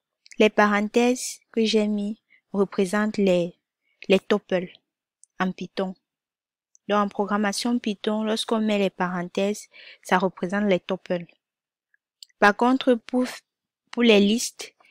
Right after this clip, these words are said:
que nous allons voir plus haut, ce sont les crochets, comme ceci.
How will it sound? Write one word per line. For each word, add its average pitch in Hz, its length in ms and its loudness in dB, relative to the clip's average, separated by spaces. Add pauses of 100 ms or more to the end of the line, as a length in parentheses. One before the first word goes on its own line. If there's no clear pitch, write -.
(120)
que - 80 -6
nous 233 180 2
allons 202 360 2
voir 196 260 0
plus - 260 -6
haut, 196 280 -2 (400)
ce - 100 -14
sont 208 140 -4
les 202 160 2
crochets, - 600 -4 (840)
comme 180 220 -8
ceci. - 420 -8